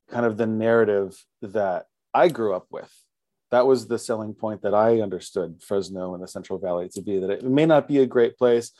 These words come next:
but it's close to other great places. What I've been trying to do for the last ten years of me living in New York, um, but working five, six times a year in, in Central California, is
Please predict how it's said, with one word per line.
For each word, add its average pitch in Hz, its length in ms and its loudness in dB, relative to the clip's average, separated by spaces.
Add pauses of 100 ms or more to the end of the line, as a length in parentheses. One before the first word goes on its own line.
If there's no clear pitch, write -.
(320)
but 123 100 0
it's 117 100 -6
close - 380 -4
to - 120 -16
other 95 160 -8
great 87 240 -10
places. - 540 -10 (680)
What 127 260 4
I've 170 240 6
been 131 200 2
trying 127 320 0
to 117 80 -4
do 123 280 0
for 120 180 -6
the 104 120 -4
last 107 560 -4 (580)
ten 127 300 -6
years 117 400 -4
of 104 120 -10
me 107 280 -10
living 120 340 0
in 104 160 -6
New 104 140 -8 (140)
York, 117 280 4 (220)
um, 98 240 -10
but 90 200 -6
working 104 640 -2 (320)
five, 101 240 -2
six - 280 -14
times 107 320 -10
a 92 60 -10
year 95 420 -6
in, 90 160 -16 (100)
in 95 100 -16
Central - 320 -12
California, 92 760 -6 (840)
is 139 340 -2